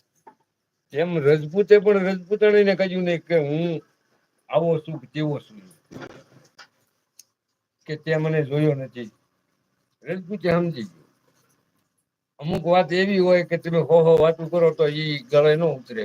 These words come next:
પણ ઈ કરીને દેખાડે તારે જ ગળે ઉતરે. હવે એમાં એક દિવસ પ્રભાતના પોરમાં આમથી ભલે ઉગ્યા ભાણ, ભાણ તું હરે ભામણના મરણ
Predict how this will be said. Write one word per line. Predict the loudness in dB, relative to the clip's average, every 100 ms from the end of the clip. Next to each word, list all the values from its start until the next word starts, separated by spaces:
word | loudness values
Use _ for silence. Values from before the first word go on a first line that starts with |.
| -6
પણ | -6 -4
ઈ | -4 0
કરીને | 2 4 4
દેખાડે | 2 4 4 2 2
તારે | 2 2
જ | 0
ગળે | -2 0 -2 -4
ઉતરે. | -12 -14 -14 _ -20 _ _ _ _ _ _ _ _ _ _ _ _
હવે | -4 -2 0
એમાં | 0 0
એક | -2 -4
દિવસ | -4 -4 -4 -2
પ્રભાતના | 2 4 4 2 -4 2
પોરમાં | 2 2 0 0
આમથી | 0 -2 -4
ભલે | 0 2 0 -2
ઉગ્યા | -2 0 0
ભાણ, | -2 -2
ભાણ | -4 -4 -4
તું | -10 -6
હરે | -2 -2 -4
ભામણના | -8 -6 -4 -4 -4
મરણ | -4 -4